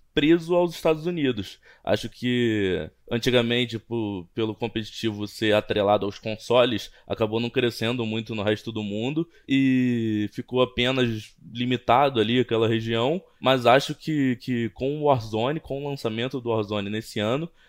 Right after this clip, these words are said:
acho que, que essa história pode mudar e, e isso pode tá, tá evoluindo e crescendo como um, realmente um esporte forte, é, saindo da, dos Estados Unidos. Aqui no Brasil, por exemplo, a gente tem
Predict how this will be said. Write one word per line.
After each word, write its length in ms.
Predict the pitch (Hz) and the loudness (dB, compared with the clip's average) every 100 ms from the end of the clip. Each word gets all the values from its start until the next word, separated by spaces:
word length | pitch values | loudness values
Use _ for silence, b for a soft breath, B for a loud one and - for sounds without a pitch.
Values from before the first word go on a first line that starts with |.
| b b | b b
acho 260 | 110 - | 2 2
que, 300 | 123 135 127 | -4 0 0
que 100 | 113 | 2
essa 140 | 117 - | 0 0
história 260 | - 113 | 0 2
pode 380 | 113 98 117 135 | 2 4 4 4
mudar 500 | 139 110 95 110 147 b b - | -2 2 6 4 2 b b -2
e, 240 | 120 117 | 0 0
e 220 | 120 113 113 | -2 -2 -2
isso 200 | - 120 - | -6 -14 0
pode 280 | 120 143 139 | 2 4 2
tá, 340 | 135 127 123 117 | 4 6 6 6
tá 160 | 123 | 4
evoluindo 720 | 120 117 117 110 123 131 139 135 | 2 0 -2 -2 -4 -2 -2 0
e 220 | 131 123 | 0 0
crescendo 600 | 139 139 - 123 139 139 | -2 -2 -2 -4 -2 -4
como 220 | 139 151 | -6 -6
um, 440 | 156 160 151 131 101 _ - | -6 -8 -8 -12 -16 _ -4
realmente 600 | 127 165 139 143 185 156 | -2 0 0 -2 -4 -6
um 160 | 139 | -4
esporte 540 | 147 - - 135 - - | -6 -4 -4 -4 -6 -18
forte, 600 | - 131 143 - - 90 _ _ - | -4 2 2 2 -10 -12 _ _ -6
é, 300 | - 110 101 | 2 6 4
saindo 600 | 98 - 120 113 131 123 | 4 4 4 4 2 2
da, 400 | 120 120 113 104 | 6 6 6 4
dos 180 | 101 110 | 2 -4
Estados 320 | 117 113 117 | -2 -2 0
Unidos. 460 | 127 117 101 95 - b b | -2 0 -2 -2 -16 b b
Aqui 240 | 95 - | -4 0
no 100 | 135 | 0
Brasil, 440 | 113 110 98 120 131 | 2 2 2 0 0
por 140 | 107 | -2
exemplo, 380 | 101 104 120 120 | -2 0 -2 -2
a 40 | |
gente 240 | 117 110 - | -4 -6 -6
tem 360 | 113 120 107 | -6 -4 -8